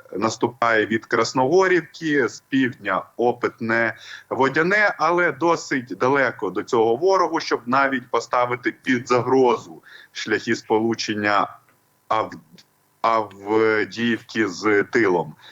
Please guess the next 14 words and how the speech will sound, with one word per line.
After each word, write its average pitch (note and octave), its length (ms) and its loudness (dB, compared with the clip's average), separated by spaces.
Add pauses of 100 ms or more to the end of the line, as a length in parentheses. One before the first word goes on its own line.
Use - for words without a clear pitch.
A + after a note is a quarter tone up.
(280)
Підрозділи C3 580 4
Збройних C3 440 0
сил B2+ 300 0
міцно B2 380 -2
тримають B2+ 480 0
там C3 160 0
позиції, D#3+ 760 0 (560)
знищують A2+ 1300 0
величезну A#2+ 920 2
кількість A2+ 460 -4
особового G#2 720 2
складу A#2 580 2
ворога. D3 500 2
От C3 240 -2